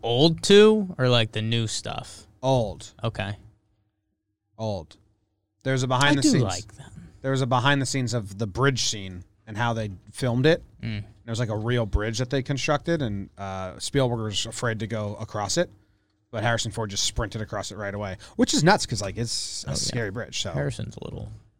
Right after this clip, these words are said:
Speaker 2: yeah,
Speaker 1: a little loose.
Speaker 2: Anyway, we got some other Yankees news. Andujar. All right, this is confusing, so I'll put on my explaining
Speaker 1: This
Speaker 2: tone,
Speaker 1: isn't
Speaker 2: I guess.
Speaker 1: confusing.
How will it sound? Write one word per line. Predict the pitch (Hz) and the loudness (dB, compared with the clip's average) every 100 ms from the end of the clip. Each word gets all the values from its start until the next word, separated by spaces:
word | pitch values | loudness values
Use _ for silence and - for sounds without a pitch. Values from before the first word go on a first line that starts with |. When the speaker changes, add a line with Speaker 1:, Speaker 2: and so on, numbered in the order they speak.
| _ _ - | _ _ -20
Speaker 2:
yeah, | 82 | -18
Speaker 1:
a | 98 - _ - - | -18 -20 _ -20 -14
little | - - 69 | -10 -8 -8
loose. | - - - - - - _ | -6 -6 -4 -6 -8 -18 _
Speaker 2:
Anyway, | 175 202 180 131 110 107 120 | 4 6 6 6 4 -2 0
we | 147 | 2
got | 185 | 4
some | 185 | 6
other | 170 170 165 113 107 | 8 10 8 4 -2
Yankees | 139 147 147 123 | 2 2 2 0
news. | 139 143 139 - - - _ _ _ | 2 4 4 0 -6 -16 _ _ _
Andujar. | 160 202 202 190 180 175 180 | 4 8 10 10 10 10 8
All | 226 | 8
right, | 180 202 | 8 6
this | 285 | 2
is | |
confusing, | - 185 170 165 196 | 0 2 2 4 2
so | - 151 | 4 6
I'll | 151 147 | 8 6
put | 127 - - 165 | 2 0 4 6
on | 156 | 6
my | 151 147 | 6 6
explaining | 131 - 139 147 180 160 127 117 135 | 4 -2 0 2 4 2 0 -4 -10
Speaker 1:
This | - | -4
Speaker 2:
tone, | 123 123 | 0 2
Speaker 1:
isn't | 127 | 0
Speaker 2:
I | 131 | 2
guess. | 139 175 | 2 2
Speaker 1:
confusing. | 110 107 135 | 0 -4 -6